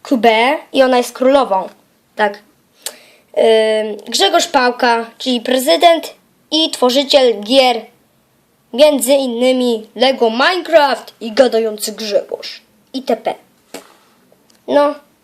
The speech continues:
nie chciałam się wymieniać wszystkich. Yy, Karol, Karol Nawrot,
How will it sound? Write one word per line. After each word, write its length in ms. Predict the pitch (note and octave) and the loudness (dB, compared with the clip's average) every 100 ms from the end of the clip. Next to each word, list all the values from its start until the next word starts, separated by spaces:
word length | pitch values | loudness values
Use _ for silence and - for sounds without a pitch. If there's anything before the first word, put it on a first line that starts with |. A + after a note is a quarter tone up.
| _ _ _ | _ _ _
nie 100 | B3+ | -6
chciałam 300 | B3 A#3+ A3 | -2 -2 -2
się 120 | A3+ | -4
wymieniać 460 | G#3+ A3+ A3+ A3+ G#3+ | 0 0 2 0 -2
wszystkich. 540 | - A3+ - - - _ - - - C4 _ | -4 -8 -10 -20 -20 _ -20 -20 -20 -20 _
Yy, 300 | A3+ A3+ A3+ | 2 4 2
Karol, 580 | A3+ G4+ F#4 E4+ D#4+ D4+ - - | 4 2 4 2 4 0 -2 -12
Karol 540 | - F4 D#4+ C#4+ C#4 B3+ | -4 0 4 4 2 -4
Nawrot, 600 | - B3 C4 A#3 C#4+ D4+ | -2 0 0 2 2 2